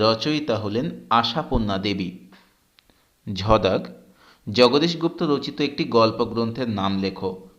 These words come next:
বিনোদিনী কিংবা রূপের বাহিরে ইত্যাদি জগদীশ গুপ্তের গল্প গ্রন্থ।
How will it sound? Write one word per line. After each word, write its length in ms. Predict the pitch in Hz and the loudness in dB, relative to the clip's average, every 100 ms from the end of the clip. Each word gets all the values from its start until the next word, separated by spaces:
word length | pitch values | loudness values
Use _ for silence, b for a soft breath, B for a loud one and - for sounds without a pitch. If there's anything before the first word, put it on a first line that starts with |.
| - | -14
বিনোদিনী 840 | 101 123 123 123 120 120 120 - - _ | 0 2 2 2 0 0 -4 -8 -14 _
কিংবা 260 | - 110 107 | -4 2 2
রূপের 420 | 104 110 127 113 | 2 0 2 2
বাহিরে 680 | 110 104 104 113 110 117 - - _ | 4 2 0 -4 -4 -6 -10 -20 _
ইত্যাদি 360 | 131 131 135 147 | -8 -6 -4 -2
জগদীশ 400 | 117 104 101 98 | -2 -2 -6 -8
গুপ্তের 300 | 104 117 175 | -8 -6 0
গল্প 300 | 123 98 98 | 0 0 -6
গ্রন্থ। 400 | - 98 - | -8 -8 -10